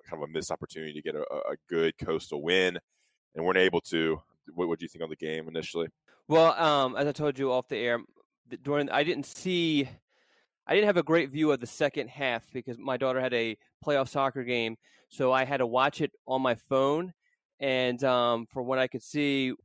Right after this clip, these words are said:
Speaker 2: was, one, you mentioned that third string quarterback who's a, uh, true freshman. I mean, he, I think he's gonna be really good for Virginia Tech. I know that U N C fans don't wanna hear that, but, uh, I agree with you.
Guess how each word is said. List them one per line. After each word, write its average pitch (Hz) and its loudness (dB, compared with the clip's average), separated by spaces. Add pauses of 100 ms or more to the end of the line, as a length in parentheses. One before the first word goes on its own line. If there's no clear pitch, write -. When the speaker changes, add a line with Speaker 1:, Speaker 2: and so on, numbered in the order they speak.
(100)
Speaker 2:
was, 110 -2
one, 147 2
you 131 -4
mentioned 143 0
that 123 -2
third 135 2
string 127 -4
quarterback 117 -2
who's 120 -8
a, 113 0
uh, 104 0
true 131 -6
freshman. 117 0
I 107 -8
mean, 107 -6
he, 127 -2
I 113 0
think 117 -2
he's 117 -4
gonna 113 -2
be 104 -6
really 104 -2
good 104 -2
for 101 -4
Virginia 104 -2
Tech. 104 -4
I 104 -6
know 104 0
that 104 -2
U 113 -8
N 107 -6
C 107 -16
fans 107 -4
don't 104 -4
wanna 104 -8
hear 110 2
that, 104 2 (240)
but, 120 4
uh, 123 8
I 123 4
agree 151 4
with 143 2
you. 139 6